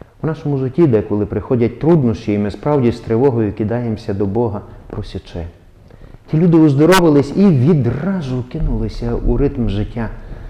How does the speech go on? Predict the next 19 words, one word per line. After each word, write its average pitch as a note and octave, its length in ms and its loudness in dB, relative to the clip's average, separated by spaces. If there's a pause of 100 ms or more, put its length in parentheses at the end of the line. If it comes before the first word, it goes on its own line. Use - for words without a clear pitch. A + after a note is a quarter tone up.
(220)
щоб D#3 200 -6
задовольнятися F3+ 720 0
тим C3+ 200 -2
життям, D3+ 480 0
у B2 40 2
якому C3+ 320 2
були C3+ 340 4
хворі, D3 400 4
а G#2 80 2
тепер A2 320 -4
сталися A2 480 -4
здорові. G2 540 -2 (600)
А - 80 -6
цей D3+ 220 -4
самарянин, D3 680 -4 (1120)
чоловік A2+ 460 0
з G#2 60 -2
іншого A2+ 400 -2
народу, G#2 420 -4